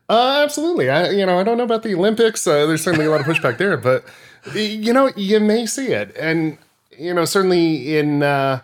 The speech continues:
in farm teams coming up through high schools and in professional leagues, I mean,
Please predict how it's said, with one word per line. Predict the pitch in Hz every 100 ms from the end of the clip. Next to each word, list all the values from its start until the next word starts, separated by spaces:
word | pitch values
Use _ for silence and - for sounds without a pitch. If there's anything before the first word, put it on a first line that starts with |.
| _ _ _ _
in | 151 143
farm | - 185 180
teams | 185 156
coming | 156 151
up | 143
through | 143
high | 131 127
schools | - 135 131 139
and | 139 123
in | 123
professional | 127 - 139 143 113
leagues, | 117 127 143
I | 135
mean, | 131 127